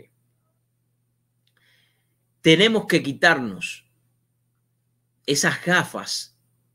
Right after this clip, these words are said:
que a veces tenemos y que no nos dejan ver la realidad que nos rodea.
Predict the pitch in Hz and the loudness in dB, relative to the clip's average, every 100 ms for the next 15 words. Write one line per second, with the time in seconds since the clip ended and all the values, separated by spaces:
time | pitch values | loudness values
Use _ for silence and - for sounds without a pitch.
0 | - 156 123 170 202 180 - 135 180 160 | -8 0 2 2 -2 -4 -4 -4 -2 -4
1 | 120 - - _ _ _ _ _ _ 147 | -4 -8 -14 _ _ _ _ _ _ -6
2 | 139 143 147 180 139 165 156 135 123 156 | 0 0 2 -2 0 -2 -2 -4 -2 -2
3 | 131 123 110 117 110 110 120 139 - _ | 0 -4 -4 -4 -4 -4 -2 -2 -4 _
4 | _ - 110 107 98 104 113 92 | _ -10 -6 -6 -6 -4 -2 -4